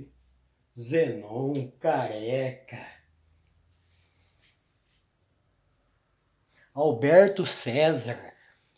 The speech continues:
É um narrador muito famoso em Campinas, tanto na rádio como na T V. Alberto César.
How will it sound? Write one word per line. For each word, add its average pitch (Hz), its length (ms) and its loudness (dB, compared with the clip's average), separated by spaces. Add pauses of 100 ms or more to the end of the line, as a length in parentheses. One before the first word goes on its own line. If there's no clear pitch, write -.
É - 80 -20
um 113 80 -8
narrador 143 600 -2
muito 185 300 -8
famoso 156 560 -6
em 135 80 -12
Campinas, 127 880 -10 (540)
tanto 160 260 -4
na 139 140 -6
rádio 113 400 -10
como 185 200 -10
na 202 140 -6
T 269 160 -4
V. 127 460 -8
Alberto 131 520 -8
César. 117 960 -14